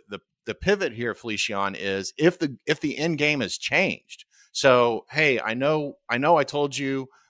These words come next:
Mister Marketing Guy, I'm the C E O, that we wanted, you know, a hundred logos in this industry in twenty twenty-two.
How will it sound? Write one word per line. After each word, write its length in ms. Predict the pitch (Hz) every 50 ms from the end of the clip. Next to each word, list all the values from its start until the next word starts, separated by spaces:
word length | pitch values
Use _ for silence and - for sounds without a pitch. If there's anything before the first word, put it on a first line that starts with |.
| _ _ -
Mister 260 | 123 139 135 - 139
Marketing 460 | 127 123 123 131 131 - 135 131 120
Guy, 260 | 117 120 117 117 117 117
I'm 160 | 113 117 120
the 60 | 120
C 320 | - - 131 123 110 113
E 60 | 110 110
O, 260 | 110 107 107 107 107 - _ _ _ _ _ -
that 320 | 123 113 110 107 - -
we 140 | 120 131 143
wanted, 540 | 135 127 131 131 131 127 123 120 117 117 - _ _ _ _
you 120 | - 123 123
know, 160 | 120 113 110
a 120 | - 107
hundred 340 | 110 120 151 165 165 160 135
logos 440 | 135 131 131 131 131 127 127 120 107
in 100 | 117 107
this 200 | 117 131 127 -
industry 800 | 117 123 123 117 113 - - - 120 117 113 113 110 113 110 -
in 140 | - 101 101
twenty 320 | 98 - - 131 123 123 110
twenty-two. 640 | - 120 120 113 117 110 101 - 110 98 80 -